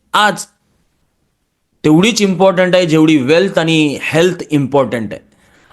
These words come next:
आज तुम्ही जर बघाल तर, अ, कित्येक फॅमिलीज आहे ज्यामध्ये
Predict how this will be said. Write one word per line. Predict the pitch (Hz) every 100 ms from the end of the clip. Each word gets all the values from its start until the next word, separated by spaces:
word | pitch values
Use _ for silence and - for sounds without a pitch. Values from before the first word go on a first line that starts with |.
| -
आज | 190
तुम्ही | 208 220 220
जर | 214
बघाल | 196 185 196 240 233
तर, | 226
अ, | 214 202 185 156 - _ _ _ _ _ _ _ _ -
कित्येक | 202 208 247 254 254 - - _ _
फॅमिलीज | 165 180 202 247 247 220
आहे | 190 165
ज्यामध्ये | 175 180 190 202 202 185